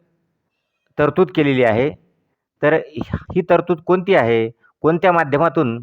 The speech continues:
मे महिन्याचा हप्ता लाडक्या बहिणींना मिळणार आहे, या संदर्भाने आपण या व्हिडिओमध्ये माहिती पाहणार आहोत. तर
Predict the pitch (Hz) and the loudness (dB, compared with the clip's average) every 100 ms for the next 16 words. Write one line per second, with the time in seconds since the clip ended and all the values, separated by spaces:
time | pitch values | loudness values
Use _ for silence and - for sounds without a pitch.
0 | 127 123 143 175 180 131 131 143 151 156 | -10 -4 0 0 -2 -2 -2 0 -2 0
1 | 156 160 139 127 - 151 151 - 123 131 | -2 -4 -8 -8 -2 0 0 -2 -2 -2
2 | 127 143 127 131 156 165 156 147 131 117 | -2 0 0 0 0 0 0 0 0 0
3 | 110 117 - _ _ - 131 151 156 147 | -2 -4 -10 _ _ -2 -2 0 0 0
4 | 151 151 110 120 - 127 151 147 - 123 | 2 0 -4 -8 -8 -4 -2 -4 -6 0
5 | 139 143 - 123 143 143 139 139 139 127 | 0 0 -4 -2 0 0 0 0 0 -2
6 | 117 135 139 135 135 131 139 156 _ _ | -4 -4 -2 -2 0 2 2 0 _ _
7 | _ _ _ - 151 | _ _ _ 0 0